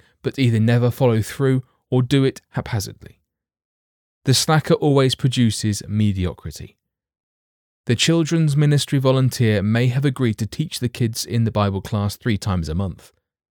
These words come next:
but she is always late and never prepared, and nobody can predict when she will show up.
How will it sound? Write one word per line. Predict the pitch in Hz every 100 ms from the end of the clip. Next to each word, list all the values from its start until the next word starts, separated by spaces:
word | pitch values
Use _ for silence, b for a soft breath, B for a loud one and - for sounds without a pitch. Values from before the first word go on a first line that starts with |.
| _ _
but | - -
she | 143 120
is | 117
always | 123 120 104 101
late | 117 113 -
and | 113 120 110 101
never | 104 101
prepared, | 90 - 123 85 - _ _ _ -
and | 131 123
nobody | 127 139 143 147
can | 147
predict | 135 123 101 -
when | 101 120 95 87
she | 85 -
will | 90
show | 92 104 87
up. | 67 -